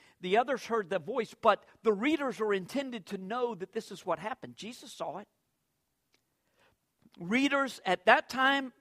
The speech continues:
when it, when it was first written, and, and us today, we're supposed to see, we're meant to see the Trinity in this text, Father, Son, Holy Spirit. When we dig a little deeper in Mark one eleven, w-,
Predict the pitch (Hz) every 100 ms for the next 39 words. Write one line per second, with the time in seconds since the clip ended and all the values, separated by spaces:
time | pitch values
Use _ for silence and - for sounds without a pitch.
0 | 202 185 185 190 190 185 185 175 - 262
1 | 240 247 285 285 302 277 - 262 240 -
2 | 277 - 311 269 285 240 185 254 277 269
3 | 285 - 214 247 - 285 - 240 190 254
4 | 269 247 262 - 247 - 196 - - -
5 | - 208 - 277 311 302 226 196 190 196
6 | - - 247 - - _ - 277 233 240
7 | 233 - 220 208 196 _ _ _ - 196
8 | 196 185 175 - 190 165 98 _ _ _
9 | _ _ _ _ _ _ _ _ _ _
10 | _ _ _ _ _ _ _ _ _ _
11 | _ _ - - - 202 202 175 220 226
12 | 214 208 156 190 214 - 151 139 139 170
13 | 160 147 - - _ _ - 175 180 156
14 | 156 180 139 120 - _ _ 156